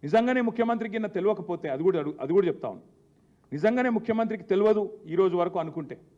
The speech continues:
నిన్నటిదాకా సోషల్ మీడియాలో వచ్చేదాకా అనుకుంటే, మరి ఈయనకు పరిపాలన మీద పట్టుందా?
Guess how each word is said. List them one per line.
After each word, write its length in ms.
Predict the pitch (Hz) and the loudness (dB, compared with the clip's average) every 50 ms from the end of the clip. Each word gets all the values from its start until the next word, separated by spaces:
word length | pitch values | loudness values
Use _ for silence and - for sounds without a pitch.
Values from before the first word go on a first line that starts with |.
| _ - | _ -10
నిన్నటిదాకా 460 | 151 160 180 180 170 175 170 170 170 | -6 -6 -4 -2 0 0 0 0 -4
సోషల్ 300 | 147 - 160 156 175 165 | -8 -8 -8 -8 -8 -8
మీడియాలో 360 | 160 160 156 156 160 156 156 143 - - - - _ _ - | -8 -6 -4 -2 0 0 0 -2 -6 -10 -18 -20 _ _ -8
వచ్చేదాకా 420 | 131 131 - 185 185 180 170 165 175 | -4 0 0 2 2 2 0 -2 -4
అనుకుంటే, 320 | 147 131 156 147 160 156 131 123 - - - _ _ _ - | -6 -6 -6 -4 -4 -4 -4 -6 -8 -12 -20 _ _ _ -6
మరి 140 | 165 170 190 | -2 -2 0
ఈయనకు 200 | 185 185 185 - 170 | -2 -2 -4 -2 -2
పరిపాలన 340 | 160 165 170 190 185 190 190 | -2 0 0 -2 -2 -4 -4
మీద 140 | 185 175 156 - | -4 -6 -6 -4
పట్టుందా? 340 | 160 147 - 175 156 151 160 | -6 -6 -4 -6 -6 -6 -8